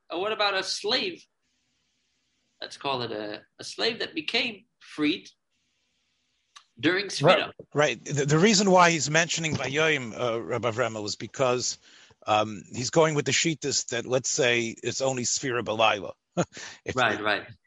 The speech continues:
Speaker 2: if, if it's only s-, if, if he start, you're right. There's two machlokes here, but he says the Minchas Chinuch starts off that if you hold like the shittas that if you don't Mina B'layla, um, right,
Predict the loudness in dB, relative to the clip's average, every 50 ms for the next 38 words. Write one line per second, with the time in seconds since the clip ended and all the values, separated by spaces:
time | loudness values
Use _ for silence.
0 | _ -2 -2 -2 0 0 0 0 2 4 4 4 6 4 2 2 2 -2 -2 -2
1 | -4 -4 -4 -6 -8 -10 -10 -10 -12 -14 -14 -18 -10 -6 -6 -6 -6 -8 -10 -6
2 | -6 -4 0 4 4 4 4 2 0 -2 -2 0 2 4 6 4 4 4 0 -4
3 | -2 0 2 2 4 2 0 0 0 0 0 4 6 8 8 8 6 2 -4 -4
4 | -4 -4 -4 -4 -6 -6 -10 -14 -20 -20 -18 -6 -2 0 0 2 2 2 2 2
5 | 0 -2 -6 -8 -6 -6 -6 -6 -6 -6 -6 -6 -4 -4 -4 -4 -4 -4 -4 -4
6 | -4 -2 0 2 0 2 2 4 4 6 6 6 6 2 0 -8 -16 -20 -20 -14
7 | _ -2 2 4 4 4 4 0 -2 -2 0 0 0 0 0 -2 -2 -2 -2 -2
8 | -2 -2 -2 -2 -4 -6 -8 -10 -8 -8 -8 -8 -6 -8 -8 -8 -8 -8 -6 -4
9 | -2 -2 -2 -2 -4 -8 -12 -12 -8 -4 -4 -2 -2 -2 -2 -2 0 2 4 4
10 | 4 4 4 2 2 2 4 4 2 2 0 -2 _ _ _ _ _ _ _ _
11 | _ 0 2 2 2 2 0 -2 -6 -12 -14 _ _ _ _ _ -2 0 0 0
12 | -2 -6